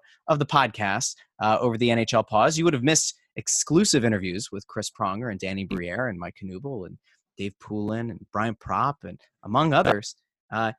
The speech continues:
that would be a mistake on your end, but it's okay. Welcome back. And for the thousands of you who have joined us over the last few months, hello again.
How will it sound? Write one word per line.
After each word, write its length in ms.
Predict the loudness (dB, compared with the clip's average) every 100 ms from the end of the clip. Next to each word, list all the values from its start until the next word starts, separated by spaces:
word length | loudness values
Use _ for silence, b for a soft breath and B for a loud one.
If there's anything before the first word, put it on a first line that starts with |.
| 2
that 100 | 4
would 100 | 6
be 80 | 6
a 20 |
mistake 320 | 6 6 6
on 100 | 6
your 120 | 8
end, 100 | 6
but 80 | 4
it's 120 | 0
okay. 260 | 2 4 6
Welcome 340 | 6 4 4
back. 360 | 4 4 2 -4 _ _ -2
And 120 | 0 2
for 60 |
the 100 | 2
thousands 440 | 4 6 6 4 4
of 80 |
you 120 | 4 6
who 80 | 6
have 100 | 4
joined 260 | 4 4
us 120 | 4
over 120 | 2 2
the 60 |
last 240 | 0 0 0
few 100 | 4
months, 220 | 2 0 b b
hello 220 | 6 8
again. 340 | 8 6 4